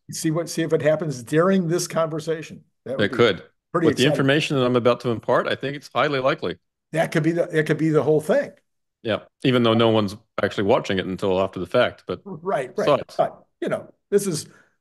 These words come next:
Speaker 1: this is recorded live or something. Isn't that how they describe what we do?
Speaker 2: Lively recorded, I think.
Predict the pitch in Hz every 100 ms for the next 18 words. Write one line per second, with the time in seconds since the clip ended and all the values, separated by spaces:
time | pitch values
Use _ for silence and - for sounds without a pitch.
0 | - 220 180 156 165 143 156 - 202 240
1 | 165 170 185 120 101 107 - 160 156 120
2 | 131 139 156 156 147 156 147 156 160 156
3 | 156 151 _ _ - 143 143 120 127 135
4 | 135 120 - 123 147 95 87 95 87